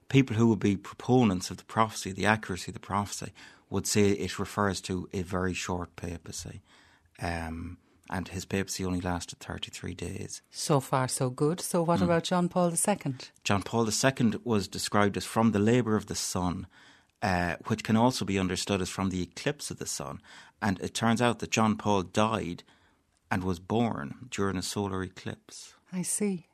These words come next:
Speaker 2: Then come to Benedict.
Speaker 1: Benedict is described as, um, I think it's from the fruit of the olive.
Speaker 2: Glory of the olive.
Speaker 1: The glory of the olive, that's it. Benedict chose as his papal name, obviously Benedict,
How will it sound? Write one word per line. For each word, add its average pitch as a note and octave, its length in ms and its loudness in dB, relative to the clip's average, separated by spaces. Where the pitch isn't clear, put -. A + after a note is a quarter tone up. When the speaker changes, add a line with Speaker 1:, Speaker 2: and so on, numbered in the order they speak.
Speaker 2:
Then G3 180 4
come F#3+ 220 4
to - 100 -4
Benedict. F3+ 560 2
Speaker 1:
Benedict G#2+ 520 -2
is G2 180 -6
described F#2+ 680 -2
as, E2+ 460 -4
um, E2 680 -4
I - 60 -20
think A#2+ 160 -10
it's - 20 -14
from A#2 160 -4
the G2 60 -6
fruit B2+ 300 0
of - 40 -14
the A2 140 -2
olive. A#2 400 -4
Speaker 2:
Glory F3+ 320 2
of E3 140 -2
the E3 140 -2
olive. D#3+ 200 0
Speaker 1:
The - 160 -6
glory F2+ 380 2
of E2 60 -4
the E2+ 140 -6
olive, E2+ 340 -12
that's - 320 -10
it. F2 180 -10
Benedict A#2 400 2
chose A2+ 300 4
as F#2 120 -6
his E2+ 120 -10
papal F#2+ 420 -4
name, F2+ 380 0
obviously F2+ 340 -4
Benedict, F#2+ 680 0